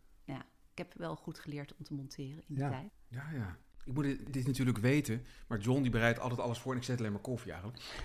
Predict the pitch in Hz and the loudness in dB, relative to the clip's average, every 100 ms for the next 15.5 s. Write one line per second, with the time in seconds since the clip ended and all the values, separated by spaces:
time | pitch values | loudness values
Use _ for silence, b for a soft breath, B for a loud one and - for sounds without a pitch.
0 | B - 120 147 - 160 143 135 - 160 | B 10 12 12 12 12 10 8 4 4
1 | 202 190 202 208 208 180 - 185 226 131 | 4 6 8 8 6 2 2 4 6 4
2 | 110 - 156 170 165 - 160 175 160 113 | 4 0 0 0 0 0 -2 -2 0 0
3 | 92 87 87 87 - 175 - - - 208 | -2 -6 -8 -10 -8 -8 -6 -8 -6 0
4 | 202 214 196 170 - - 202 247 - 156 | 2 4 2 2 -4 -4 0 0 0 -2
5 | 156 - 147 147 - 175 170 135 143 151 | -2 0 0 0 0 0 0 -2 -4 -4
6 | 85 - - - - - - - - - | -4 -8 -20 -20 -20 -20 -20 -20 -20 -20
7 | - - - - - - - - 143 180 | -18 -18 -18 -20 -20 -20 -12 -2 4 6
8 | 202 156 123 120 95 120 143 156 196 - | 8 6 4 2 4 6 6 4 2 4
9 | 151 147 123 131 131 131 123 123 131 - | 6 8 8 6 4 6 10 10 10 6
10 | - 101 123 123 120 127 127 123 143 143 | 4 2 2 4 4 4 6 8 8 8
11 | 175 151 165 262 - 123 120 117 - 123 | 8 8 8 6 6 4 4 4 2 2
12 | 175 123 - 175 151 107 104 120 196 127 | 2 2 4 4 6 4 4 2 2 2
13 | 160 196 - 82 139 170 92 - 104 113 | 2 2 -2 0 0 2 -4 -6 -4 0
14 | 120 98 - 95 90 82 98 110 101 87 | 2 0 -2 -6 -6 -6 -6 -6 -8 -6
15 | 82 92 101 113 107 | -4 -2 -2 -2 -4